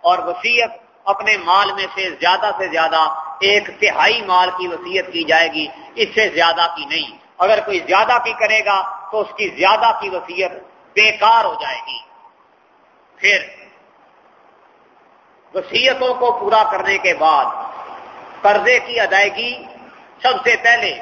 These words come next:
کفن دفن، پھر قرضے کی ادائیگی۔ قرضے کی ادائیگی کے بعد اگر مال بچے تو اس میں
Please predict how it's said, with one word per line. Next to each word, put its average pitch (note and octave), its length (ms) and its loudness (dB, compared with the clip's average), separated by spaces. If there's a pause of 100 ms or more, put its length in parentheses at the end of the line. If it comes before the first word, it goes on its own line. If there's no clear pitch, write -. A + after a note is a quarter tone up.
(180)
کفن A#3 320 0
دفن، C4 280 2 (640)
پھر A3 320 2 (420)
قرضے G3+ 360 4
کی A#3+ 220 -4
ادائیگی۔ E3+ 420 -2 (720)
قرضے A3+ 340 2
کی B3 180 -2
ادائیگی A#3 360 0
کے A#3+ 140 -4
بعد A3+ 280 2
اگر A3+ 200 -2
مال G#3+ 280 2
بچے A#3 480 2 (460)
تو B3+ 160 6
اس - 140 0
میں B3 140 2